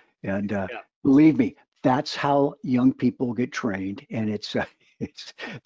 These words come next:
Speaker 1: there's nothing that's gonna replace that.
Speaker 2: That makes, uh, that makes a lot of sense. So I, I wanna make sure I mention your books, uh, as, as we come towards the top of the hour. First of all, the Rod Machado's Private Pilot Handbook, Rod Machado's
Speaker 1: Oh,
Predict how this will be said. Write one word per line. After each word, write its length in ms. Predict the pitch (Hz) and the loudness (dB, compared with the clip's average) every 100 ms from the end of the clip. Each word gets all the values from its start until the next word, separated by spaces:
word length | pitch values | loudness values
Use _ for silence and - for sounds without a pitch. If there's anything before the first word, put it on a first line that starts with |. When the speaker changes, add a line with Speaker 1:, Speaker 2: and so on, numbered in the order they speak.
| - - 143 | -20 -20 -4
Speaker 1:
there's 200 | 127 107 | -2 0
nothing 280 | 139 127 131 | 2 2 2
that's 100 | 107 | 0
gonna 180 | - 104 | 0 -2
replace 500 | 95 98 107 92 - | -2 -4 -4 -4 -8
that. 260 | 95 87 - _ _ _ _ _ _ _ - | -10 -10 -16 _ _ _ _ _ _ _ -4
Speaker 2:
That 220 | 120 135 | -4 -2
makes, 360 | 120 - - - | -6 -6 -12 -8
uh, 160 | 120 120 | -6 -4
that 160 | 127 123 | -4 -2
makes 180 | 127 - | -2 -2
a 60 | |
lot 240 | 123 117 113 | 0 0 -2
of 80 | |
sense. 340 | - 123 113 - | -2 -2 -2 -2
So 140 | 143 | 0
I, 320 | 131 - 143 - | 0 2 0 2
I 40 | |
wanna 180 | 143 185 | 2 2
make 140 | 175 | 0
sure 200 | - 160 | 0 2
I 40 | 147 | 2
mention 320 | 139 139 151 | 2 0 0
your 180 | 123 113 _ | 0 -2 _
books, 420 | 147 151 - - - | 2 2 0 -10 -4
uh, 220 | 123 123 | -2 0
as, 180 | 131 127 | 0 0
as 200 | - 113 | -2 -6
we 80 | 120 | -4
come 180 | 143 | -4
towards 220 | 127 139 123 | -4 -4 -4
the 80 | |
top 240 | 127 135 131 | -2 -2 0
of 60 | |
the 120 | 131 123 | 0 2
hour. 280 | 127 123 | 2 0
First 260 | 117 143 - | 0 -4 -4
of 80 | 131 | -2
all, 240 | 127 127 - - - - | 0 0 -6 -20 -20 -2
the 360 | 131 135 131 - | 4 4 4 2
Rod 280 | 127 160 185 | 2 2 2
Machado's 520 | 170 - 160 127 101 | 0 2 2 2 -2
Private 560 | - 165 175 175 170 - | -4 0 2 2 0 -4
Pilot 400 | - 165 165 160 - | -4 0 0 0 -4
Handbook, 600 | - 185 185 127 98 - | -6 0 2 2 -2 -4
Rod 220 | 135 143 | -4 -2
Machado's 440 | 147 - 151 151 | -2 -2 0 0
Speaker 1:
Oh, 100 | 156 | -2